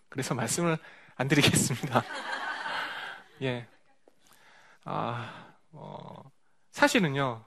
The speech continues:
말씀을 드려야 될 것 같아요. <laughs> 저는, 음, 지금은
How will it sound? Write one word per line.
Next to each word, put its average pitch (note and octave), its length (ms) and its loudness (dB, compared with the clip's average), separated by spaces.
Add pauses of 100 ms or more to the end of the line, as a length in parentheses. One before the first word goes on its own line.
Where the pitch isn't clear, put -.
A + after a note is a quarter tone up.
말씀을 B2+ 340 0
드려야 - 340 6
될 - 20 2
것 - 120 2
같아요. D#3+ 340 6 (800)
<laughs> - 680 -20
저는, E3 760 4 (1000)
음, B2 380 -10
지금은 D3+ 800 4